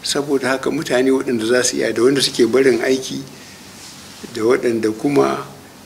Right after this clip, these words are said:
yanzu saboda kimiyya ma, ma-, yawancin ma'aikatan ba a buƙatar su.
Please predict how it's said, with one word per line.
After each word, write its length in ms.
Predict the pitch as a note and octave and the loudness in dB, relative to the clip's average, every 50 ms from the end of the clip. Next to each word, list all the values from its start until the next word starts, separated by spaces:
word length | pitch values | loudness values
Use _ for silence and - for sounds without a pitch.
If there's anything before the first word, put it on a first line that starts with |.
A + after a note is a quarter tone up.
| - - - - - | -16 -10 -8 -6 -2
yanzu 640 | C3+ B2 B2 B2+ B2+ D3+ E3 E3 D#3 D3+ D3+ D#3 E3+ - - - - - - - - - - - - - - - - - - - - - | 2 2 2 2 2 2 2 4 2 2 0 -4 -6 -8 -14 -20 -20 -20 -20 -20 -20 -20 -20 -20 -20 -20 -20 -20 -20 -20 -20 -20 -10 -4
saboda 480 | - - F3 E3 D#3 D3+ C#3+ C3 B2 | 2 4 4 4 6 6 4 4 4
kimiyya 520 | B2 - C#3+ C#3+ D3 D#3+ E3 E3 C#3+ B2+ A#2 | 2 4 6 6 8 10 10 10 10 10 8
ma, 260 | A#2+ B2 B2 B2 - - - - - - - - - - - - - - C3 C#3 F3 | 8 8 8 6 4 0 -6 -12 -16 -18 -18 -20 -20 -16 -12 -10 -6 -6 -4 -2 2
ma-, 240 | E3 D#3 E3 E3+ E3 D#3+ E3+ | 6 8 8 8 8 8 8
yawancin 340 | E3 E3+ E3+ E3+ - F3 F3 | 8 10 10 8 8 6 6
ma'aikatan 500 | F3 D#3+ D#3 C#3 - C#3 C3 C#3 C3 B2+ | 8 8 8 6 6 6 6 6 6 8
ba 160 | C3+ C3+ D#3 C#3+ | 8 8 6 6
a 40 | B2 | 6
buƙatar 400 | A#2+ A#2 - A#2 A#2+ A#2+ - A#2 | 4 4 4 4 2 4 2 2
su. 160 | G#2 - - | 2 0 -2